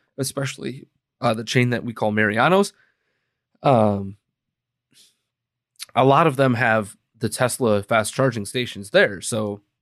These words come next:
that's great. You can go get your groceries, and by the time you come back out, your Tesla is fully charged. But we're asking people to give up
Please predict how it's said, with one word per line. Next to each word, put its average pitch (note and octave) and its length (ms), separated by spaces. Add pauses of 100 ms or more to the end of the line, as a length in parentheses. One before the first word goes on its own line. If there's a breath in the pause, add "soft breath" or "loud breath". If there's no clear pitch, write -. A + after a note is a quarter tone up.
that's B2+ 180
great. - 320
You G#2+ 140
can B2+ 100
go A2+ 140
get C#3 160
your A#2 100
groceries, B2 480
and A2 140
by A2 80
the G#2+ 80
time A2 180
you G2+ 60
come G#2 180
back G2 240
out, D3+ 300 (600)
your A#2+ 120
Tesla A2 300
is - 120 (160)
fully A2+ 200
charged. - 520 (2750)
But D#3+ 180
we're D#3+ 160
asking F#3+ 420
people E3 400
to B2 520 (960)
give G3 240
up C#3 280